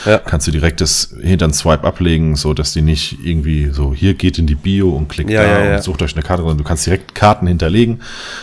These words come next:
Speaker 2: ähm, das, also für Call to Action wesentlich besser. Also für diesen Kanal ist es wichtig, dass der, äh, diese Fähigkeit hat.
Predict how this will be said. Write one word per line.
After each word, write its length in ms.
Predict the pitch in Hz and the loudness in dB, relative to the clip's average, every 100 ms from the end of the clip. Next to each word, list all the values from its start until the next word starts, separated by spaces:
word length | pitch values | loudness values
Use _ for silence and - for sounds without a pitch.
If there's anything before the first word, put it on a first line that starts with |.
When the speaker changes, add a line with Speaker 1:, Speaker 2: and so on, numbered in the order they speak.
| - | -6
Speaker 2:
ähm, 520 | 92 90 87 87 80 - | 0 2 2 2 -2 -6
das, 340 | 90 78 - - | -4 -2 -4 -4
also 260 | 87 90 76 - - _ _ - | -4 -2 -4 -8 -20 _ _ -8
für 160 | - | -4
Call 260 | 80 101 101 | 0 4 4
to 100 | - | 4
Action 340 | - - 78 | 0 0 0
wesentlich 360 | 85 117 101 76 | 4 4 2 0
besser. 260 | - - 113 | -2 -2 -2
Also 160 | 82 | -2
für 100 | 78 | -2
diesen 160 | 85 78 | -2 0
Kanal 300 | - 73 65 | 0 0 0
ist 140 | 67 | -4
es 160 | 65 - | -4 0
wichtig, 420 | 107 - 135 - - | 0 0 -4 -4 -12
dass 180 | - 110 | -6 -2
der, 280 | 110 104 92 | 0 0 2
äh, 300 | 98 95 90 - _ - | 2 2 0 -8 _ -6
diese 220 | 95 90 | -4 -2
Fähigkeit 560 | - 107 - 107 101 | 0 0 0 -2 0
hat. 220 | 131 131 | 0 -4